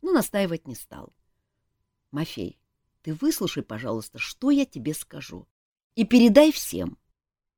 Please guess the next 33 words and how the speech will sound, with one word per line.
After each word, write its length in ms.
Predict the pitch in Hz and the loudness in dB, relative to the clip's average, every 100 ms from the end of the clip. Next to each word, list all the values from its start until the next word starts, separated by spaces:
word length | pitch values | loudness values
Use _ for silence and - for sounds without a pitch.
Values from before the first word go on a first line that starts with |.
| _ | _
Когда 360 | - 170 160 185 | 0 2 4 4
я 220 | 143 139 | 6 6
умру, 480 | 143 165 202 370 427 _ _ _ | 6 6 6 4 4 _ _ _
не 200 | - 196 | 4 8
хороните 600 | 277 330 311 320 208 - 127 | 8 6 8 8 8 6 2
меня, 260 | 127 131 | 4 4
как 240 | - 120 - | 0 -10 -10
подобает, 680 | 120 131 120 120 120 - _ _ _ | -4 -4 -2 -2 -2 -6 _ _ _
и 80 | 247 | 8
не 160 | 247 240 | 8 10
проводите 560 | 220 208 196 320 330 | 6 6 6 6 6
никаких 500 | 262 - 175 226 - | 4 4 -2 -4 -8
обрядов. 480 | 170 120 87 - - _ _ _ _ _ | -8 -8 -10 -14 -20 _ _ _ _ _
Иначе 400 | 233 254 311 - | 8 8 10 6
я 180 | 262 285 | 8 8
не 120 | 294 | 8
смогу 380 | - 277 226 190 | 6 4 4 2
стать 300 | - 170 - | 2 -2 0
призраком 580 | 285 320 247 185 156 151 | 4 6 6 2 2 4
и 40 | |
остаться 460 | 156 - 262 - 110 | 4 0 -4 -4 -12
с 140 | - | -10
вами. 420 | 113 98 - - _ _ _ _ _ - | -8 -8 -10 -18 _ _ _ _ _ -14
А 100 | 175 | -6
я 160 | 226 | -4
этого 240 | 220 185 147 | -4 -4 -4
очень 400 | 98 - - - | -6 -10 -16 -20
хочу. 480 | - - - - _ _ _ _ _ | -20 -20 -20 -20 _ _ _ _ _
Ты 120 | - 107 | -20 -10
понял?" 480 | 208 320 370 - _ _ _ _ _ _ _ _ _ _ | -2 0 0 -4 _ _ _ _ _ _ _ _ _ _
"Понял", 480 | 277 202 190 233 254 _ _ _ _ _ | -4 -2 -2 -4 -8 _ _ _ _ _
кивнул 340 | 123 117 123 | -12 -8 -6
Мафей. 480 | 120 123 - 123 127 | -6 -8 -12 -14 -14